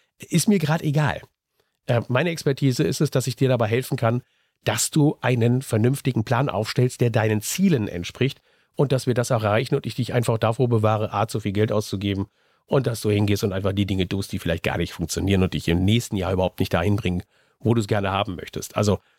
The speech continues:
wenn du da gerne Hilfe haben möchtest, dann melde dich bei mir, schreib mir ganz einfach. Ähm,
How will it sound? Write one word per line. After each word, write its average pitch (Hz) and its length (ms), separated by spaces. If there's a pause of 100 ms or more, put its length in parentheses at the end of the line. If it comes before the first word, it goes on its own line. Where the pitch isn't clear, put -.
(120)
wenn 123 300
du 147 100
da 123 220
gerne 117 320
Hilfe 110 380
haben 95 320
möchtest, 113 680 (440)
dann 104 420
melde 117 320
dich 127 180
bei 110 180
mir, 113 360
schreib - 340
mir 117 100
ganz 107 180
einfach. 95 480 (500)
Ähm, 104 380